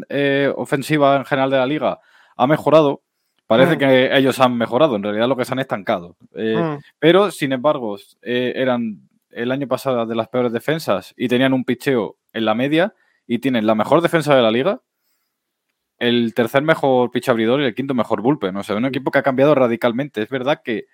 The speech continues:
Speaker 1: eh, eso que se veía de, de S-, Springer, Bichette, de Campillo, eh, Kirk,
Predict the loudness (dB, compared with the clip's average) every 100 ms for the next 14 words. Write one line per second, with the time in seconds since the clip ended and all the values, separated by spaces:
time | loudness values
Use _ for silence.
0 | _ _ _ _ -4 -2 0 -2 -2 -4
1 | -4 -2 -2 -2 -4 -4 -6 -8 -12 _
2 | _ _ _ _ _ _ -16 -2 0 0
3 | -4 -12 -16 _ -20 -8 0 2 4 4
4 | 2 2 4 6 2 2 0 0 0 0
5 | -2 0 0 2 2 2 2 2 0 -2
6 | -6 -6 -8 -2 2 2 0 -6